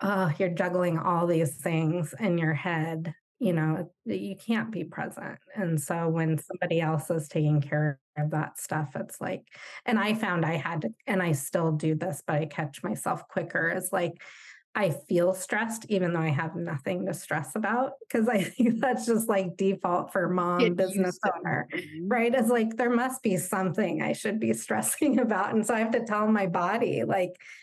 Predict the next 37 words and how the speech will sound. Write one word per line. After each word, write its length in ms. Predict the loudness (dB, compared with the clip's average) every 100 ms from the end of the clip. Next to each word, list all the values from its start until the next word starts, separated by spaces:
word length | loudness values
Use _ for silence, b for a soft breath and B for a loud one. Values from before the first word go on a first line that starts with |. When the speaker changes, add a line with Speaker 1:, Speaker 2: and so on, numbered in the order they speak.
| B _ 0
Speaker 1:
there's 260 | 2 2 0
nothing 840 | 0 0 0 2 2 0 -4 -8 -4
to 80 |
be 140 | 0 -2
stressed 440 | -2 -4 -2 -2
about. 460 | -2 0 -2 -4 -2
Your 180 | -2 0
team's 420 | 2 2 2 -2
got 300 | -4 -4 -4
things 320 | 0 0 -2
covered, 640 | -2 -2 2 2 2 0 0
your 160 | -2 0
kids 400 | 0 -2 0 0
are 220 | 0 0
fine, 600 | -2 0 0 0 0 -2
like, 320 | 0 0 0 B B B B
Speaker 2:
But 80 | 2
we 100 | 4
Speaker 1:
you're 80 | 4
Speaker 2:
get 60 | 4
Speaker 1:
good. 300 | 2 0 -4 -2
Speaker 2:
addicted 200 | -2 -2 _ _ -12 -2
to 240 | 0 0 0
that, 460 | 0 2 0 -2
like, 440 | 0 2 2 0 -2
"I 60 |
have 180 | -4 -2
this, 180 | -2 -2
I 60 |
have 120 | -4 -2
this, 180 | -2
I 80 | 0
have 140 | 0 -2
this, 180 | -2
I 80 | -2
have 200 | -2 -4
this," 400 | -2 0 0 -4